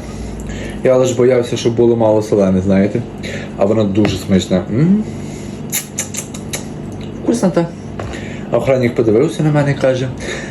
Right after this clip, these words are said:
"Дорогенький, а ти забув цей во,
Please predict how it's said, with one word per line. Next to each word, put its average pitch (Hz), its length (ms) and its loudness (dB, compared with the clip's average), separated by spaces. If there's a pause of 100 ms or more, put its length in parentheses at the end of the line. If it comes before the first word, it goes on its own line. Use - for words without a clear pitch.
(100)
"Дорогенький, 202 920 4 (400)
а 160 80 2
ти 208 180 4
забув 214 320 4
цей 214 180 4
во, 135 260 4